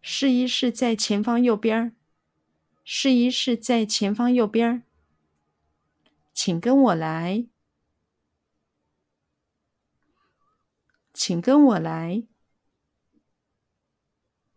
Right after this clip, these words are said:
请跟我来。请跟我来。请跟我来。谢谢。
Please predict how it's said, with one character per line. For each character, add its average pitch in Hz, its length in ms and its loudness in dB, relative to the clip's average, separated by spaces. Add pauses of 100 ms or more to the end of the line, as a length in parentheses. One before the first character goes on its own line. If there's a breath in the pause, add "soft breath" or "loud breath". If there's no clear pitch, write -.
(540)
请 - 280 -2
跟 254 260 4
我 208 100 2
来。 170 400 -6 (680)
请 180 300 -4
跟 269 240 4
我 208 100 2
来。 165 400 -6 (380)
请 190 260 0
跟 240 220 4
我 196 140 2
来。 165 440 -4 (1040)
谢 294 300 2
谢。 - 340 -4